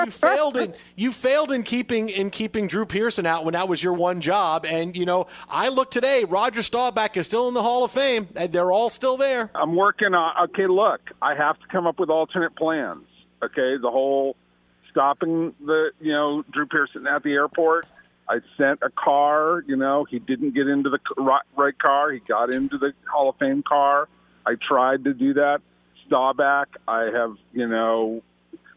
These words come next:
Speaker 2: tried to have him kidnapped on the streets of Dallas. You know, it's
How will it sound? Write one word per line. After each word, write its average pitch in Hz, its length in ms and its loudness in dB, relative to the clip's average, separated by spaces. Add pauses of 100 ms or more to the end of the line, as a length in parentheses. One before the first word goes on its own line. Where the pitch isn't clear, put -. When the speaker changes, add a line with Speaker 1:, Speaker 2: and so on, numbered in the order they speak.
(140)
Speaker 2:
tried 135 260 2
to 135 80 -2
have 139 200 0
him 139 100 -2
kidnapped 139 640 -2
on 135 120 -2
the 127 60 -2
streets - 300 -6
of - 60 -12
Dallas. 131 440 2 (200)
You 127 80 -2
know, 120 380 2
it's 113 180 -6